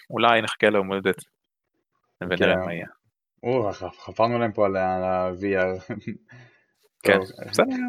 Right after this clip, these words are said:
Speaker 1: אולי זה היה שווה את זה.
Speaker 2: <laughs> מהמם.
Speaker 1: אמ, בסדר, חברים, אז, אה, עד כאן, אה, הפרק שלנו להיום, אנחנו מקווים שנהנתם, אנחנו בכל אופן,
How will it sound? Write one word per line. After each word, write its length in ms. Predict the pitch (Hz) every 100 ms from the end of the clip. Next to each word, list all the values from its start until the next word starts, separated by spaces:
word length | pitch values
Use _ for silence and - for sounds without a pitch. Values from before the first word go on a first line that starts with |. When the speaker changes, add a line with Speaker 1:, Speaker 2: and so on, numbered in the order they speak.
| 220 165 _ _ -
Speaker 1:
אולי 160 | 104
זה 60 | 98
היה 60 |
שווה 240 | 92 95 98
את 80 | -
זה. 60 |
Speaker 2:
<laughs> 80 | - - _ -
מהמם. 200 | 120 113 107 101 104
Speaker 1:
אמ, 340 | 113 127 135
בסדר, 240 | 131 190 202
חברים, 440 | 143 139 170 127 - -
אז, 160 | 113 113
אה, 120 | 117 -
עד 140 | 147
כאן, 240 | 170 151
אה, 240 | 139 127 120
הפרק 280 | - 131 127
שלנו 180 | 127
להיום, 380 | 117 104 101 98
אנחנו 160 | - 104
מקווים 280 | 101 107 131
שנהנתם, 720 | 135 120 101 92 104 104 107
אנחנו 320 | 98 110 127 110
בכל 220 | - 110
אופן, 280 | - 113